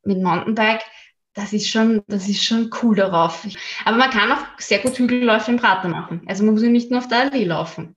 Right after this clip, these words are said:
Für alle, die gerne in der Allee laufen, man kann auch rechts und links, vor allem rechts, wenn man vom Praterstein kommt, gibt's ein paar super Hügel, wo man raufsprinten kann.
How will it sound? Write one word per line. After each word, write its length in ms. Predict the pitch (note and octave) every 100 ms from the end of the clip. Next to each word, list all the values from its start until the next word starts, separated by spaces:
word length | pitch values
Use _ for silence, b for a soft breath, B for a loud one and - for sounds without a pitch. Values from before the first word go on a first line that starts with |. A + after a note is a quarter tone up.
| _
Für 120 | - -
alle, 280 | E3+ G3
die 320 | G3 A3 A3 A3
gerne 240 | G3 G3+
in 60 | F#3+
der 100 | F#3+
Allee 240 | F3 F3
laufen, 360 | G3+ G3 - A3+
man 100 | A3
kann 220 | F#3+ G#3+
auch 120 | -
rechts 280 | F#3 F#3+ -
und 140 | A#3
links, 300 | A3+ C4+ - b b b b _ _ _ -
vor 140 | G#3
allem 100 | G#3
rechts, 720 | F#3 G#3 - - - - _ _ _ -
wenn 80 |
man 80 | A3
vom 140 | A3 A3
Praterstein 600 | E3+ - A#3 - A3 G#3+
kommt, 280 | A3+ A3 B B B _
gibt's 360 | - G3+ - -
ein 120 | G#3+
paar 80 | A3+
super 320 | A3+ A3 B3+
Hügel, 400 | B3+ A#3+ B3+ B3
wo 80 | A#3+
man 240 | A#3+ B3+ B3+
raufsprinten 640 | A3 - - G#3 F#3+ F#3+
kann. 320 | F#3+ E3 -